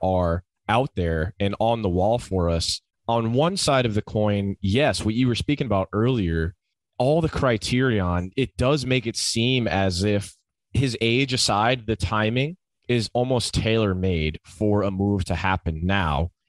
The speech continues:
It would be massive for the Bundesliga, massive for Bayern Munich, especially after already getting a big name into the league and into Bayern in Sadio Mane from Liverpool.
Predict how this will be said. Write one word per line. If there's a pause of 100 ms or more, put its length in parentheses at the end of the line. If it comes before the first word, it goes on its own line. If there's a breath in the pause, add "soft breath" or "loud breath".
It
would
be
massive
for
the
Bundesliga,
massive
for
Bayern
Munich, (200)
especially
after
already (220)
getting
a
big
name
into
the
league
and
into
Bayern
in
Sadio
Mane
from
Liverpool.